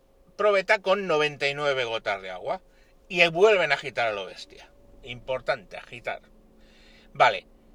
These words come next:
ya eso es una de nivel dos. Esta gente empieza a decir que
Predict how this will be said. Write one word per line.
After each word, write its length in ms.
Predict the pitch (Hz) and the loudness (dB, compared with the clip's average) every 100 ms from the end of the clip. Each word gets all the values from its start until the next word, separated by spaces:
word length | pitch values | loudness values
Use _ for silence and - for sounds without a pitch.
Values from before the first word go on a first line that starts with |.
| _ - | _ 2
ya 160 | 151 | 6
eso 160 | 202 233 | 6 4
es 140 | 208 | -4
una 320 | 180 175 185 - | -2 2 2 0
de 480 | 165 160 147 170 202 - | -12 -12 2 2 2 -4
nivel 480 | 151 147 160 147 123 | -6 2 2 2 2
dos. 440 | 139 - - - - - - - _ - _ | 0 0 -12 -20 -20 -20 -20 -20 _ -20 _
Esta 300 | 202 - 247 | -4 2 2
gente 440 | 220 185 175 202 - | 2 -4 -4 -6 -4
empieza 400 | 143 143 190 196 | -8 -4 -4 0
a 60 | 185 | -2
decir 420 | 160 165 131 98 | -2 -6 -10 -10
que 320 | - 156 110 | -4 -2 -2